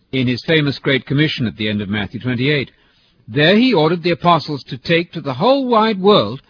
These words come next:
to all the nations, Jews and Gentiles alike, the very same teachings that he, Jesus, had taught the apostles. Everything he'd taught. They were to be baptizing people after proclaiming to them the very same gospel of the kingdom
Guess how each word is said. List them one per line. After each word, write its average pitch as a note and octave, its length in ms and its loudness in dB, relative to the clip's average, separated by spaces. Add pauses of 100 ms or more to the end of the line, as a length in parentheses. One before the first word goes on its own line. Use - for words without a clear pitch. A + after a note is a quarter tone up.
(260)
to - 220 -12
all G#3+ 280 6
the C4 120 0
nations, D3 580 -2
Jews B2+ 260 -4
and F3+ 120 -2
Gentiles G3+ 480 0
alike, D3+ 360 -2 (520)
the A#2 100 -8
very F#3+ 360 4
same A3+ 320 0
teachings C3 520 -4
that G#2 140 -10
he, A#3 280 0
Jesus, F#3 540 0 (440)
had A#2 280 -6
taught C3+ 300 -2
the C#3 80 -2
apostles. B2+ 540 -4 (440)
Everything G3 680 4
he'd B2 280 -4
taught. F#3+ 340 -2 (500)
They D2+ 100 -14
were D2+ 100 -14
to C#2+ 60 -20
be E2+ 120 -12
baptizing E3 640 2
people D3+ 320 -4
after C3 260 -6
proclaiming F3 520 0
to E3+ 100 -2
them D#3 180 -2
the B2 100 -2
very G#3 360 2
same A#3+ 340 -2
gospel G3 440 0
of F#3 100 -8
the F3+ 80 -6
kingdom C#3+ 460 -2